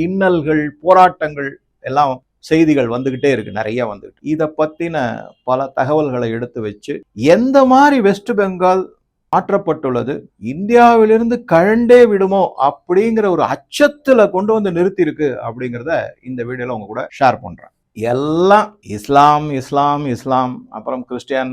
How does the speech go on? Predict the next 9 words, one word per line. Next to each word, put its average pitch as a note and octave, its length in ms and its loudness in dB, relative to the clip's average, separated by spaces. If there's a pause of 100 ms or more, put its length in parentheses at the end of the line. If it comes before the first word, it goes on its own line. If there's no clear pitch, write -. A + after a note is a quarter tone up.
(100)
கிறிஸ்டியன், A2+ 400 -10 (100)
கிறிஸ்டியன். G2+ 360 -20 (300)
அவங்கள A#2 300 -6 (120)
அப்பீஸ்மெண்ட் G3+ 640 -6 (180)
செஞ்சு, F3 340 -4 (120)
செஞ்சு, D3 300 -4 (120)
செஞ்சு B2 340 -8 (300)
ஒரு C#3 140 2 (100)
மாநிலத்தை F#3 580 0